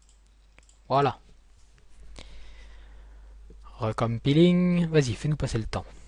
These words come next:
Doxys ? Il est plus là, il est parti. <laughs> Et merde. Je sais pas quoi dire là pendant que ça charge. Doxys, aide-moi, pitié.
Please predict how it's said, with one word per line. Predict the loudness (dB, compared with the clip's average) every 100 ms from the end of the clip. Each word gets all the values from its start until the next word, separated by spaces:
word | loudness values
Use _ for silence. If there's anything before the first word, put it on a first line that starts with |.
| -18 -18 -18 -20 -20 -20 -20 -20 -20 -20 -20 -20 -20 -20 -20 -20 -20 -20 -20 -20 -20 -20 -20 -20 -20 -8
Doxys ? | -4 4 6 8 4 -6 -16 -20 -20 -20 -20 -18 -18 -2
Il | 2 2 2
est | -2
plus | -6
là, | -6 -6 -2
il |
est | -2
parti. | -2 -4 -4 -8 -8 -16 -16 -18 -16 -18 -18
<laughs> | -16 -14 -14 -18 -18 -18 -12 -8
Et |
merde. | -6 -4 -6 -12 -20 -20 -20 -20 -20 -20 -20 -20 -20 -20 _ -20 -20 -20 -20 -20 -14
Je |
sais | -12 -8
pas | -6
quoi | 0 0
dire | 2 2 4
là | 4
pendant | 2 -2
que | -4
ça | -2
charge. | 2 4 4 2 -4 -10 -12
Doxys, | -12 -8 -2 -2 -2 -10 -16 -10
aide-moi, | -8 -2 2 2 0 -10 -18
pitié. | -16 -6 -4 -4